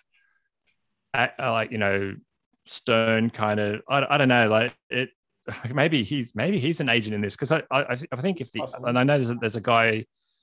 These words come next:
Speaker 1: uh, there's an Agent Johnson played by another guy in this,
Speaker 2: Yeah.
Speaker 1: but I don't know if that was him that we saw talking to Neo later on, 'cause,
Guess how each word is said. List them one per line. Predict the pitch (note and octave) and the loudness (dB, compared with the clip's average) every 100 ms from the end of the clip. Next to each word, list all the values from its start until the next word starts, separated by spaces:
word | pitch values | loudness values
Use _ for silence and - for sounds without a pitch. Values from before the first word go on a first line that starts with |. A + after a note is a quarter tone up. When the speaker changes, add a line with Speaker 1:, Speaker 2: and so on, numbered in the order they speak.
| _ _ | _ _
Speaker 1:
uh, | G2+ G#2 G2+ | 2 2 2
there's | G2+ G2 | -2 -4
an | A#2 | 0
Agent | A#2 G#2+ F#2+ | 0 -2 -6
Johnson | - A#2+ C3 - G2 | -2 0 0 -4 -6
played | G#2 G2+ F#2+ | -2 -2 2
by | G2+ G2 | 0 0
another | G2 A2 | -2 -4
guy | G2 A2 G2+ G#2+ - | -6 -8 -8 -8 -12
in | - F#2+ - | -10 -12 -10
this, | C#3+ | -6
Speaker 2:
Yeah. | A#2 | 0
Speaker 1:
but | |
I | B2+ | 2
don't | D#3 B2+ | 4 2
know | A#2+ | 2
if | A#2 | 0
that | A#2+ - | -2 -4
was | A2 - | -10 -6
him | A#2+ A2 | 0 0
that | A2 A2 | 0 -4
we | G#2+ | -10
saw | - A2+ G2+ | -6 -4 -4
talking | - A2+ G#2+ | -4 -6 -6
to | G2 | -6
Neo | G2+ G#2+ G#2 G2 | -2 0 2 0
later | G2+ G2 G2 G#2+ | 0 -2 0 0
on, | C3 D#3+ E3 C#3+ - | 0 0 -4 -6 -12
'cause, | G2+ - - - | -12 -12 -20 -20